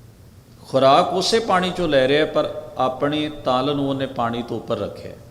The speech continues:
ਅਭਿੱਜ ਹੈ। ਇਸੇ ਤਰ੍ਹਾਂ ਜੀਵ ਸੰਸਾਰ ਵਿੱਚ ਵਿਚਰਦਾ ਹੈ,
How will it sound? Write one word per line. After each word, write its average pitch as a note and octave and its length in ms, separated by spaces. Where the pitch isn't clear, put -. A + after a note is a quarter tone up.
ਅਭਿੱਜ G#2+ 420
ਹੈ। - 100
ਇਸੇ B2 260
ਤਰ੍ਹਾਂ B2+ 260
ਜੀਵ A2 420
ਸੰਸਾਰ G#2+ 600
ਵਿੱਚ A2+ 220
ਵਿਚਰਦਾ G#2 480
ਹੈ, - 340